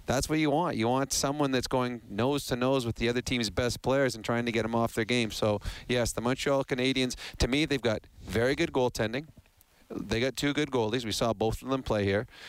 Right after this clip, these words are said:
They've got what we think, you and I, the best defensive group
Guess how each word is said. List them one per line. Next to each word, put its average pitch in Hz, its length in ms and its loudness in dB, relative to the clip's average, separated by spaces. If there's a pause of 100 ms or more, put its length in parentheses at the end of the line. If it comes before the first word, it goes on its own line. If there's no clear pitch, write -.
(160)
They've 113 140 0
got 123 280 0 (400)
what 120 220 0
we 143 160 2
think, 135 340 -2
you 127 160 2
and 120 100 2
I, 113 140 2
the 127 100 -2
best 123 340 0
defensive 131 540 -2
group 117 340 0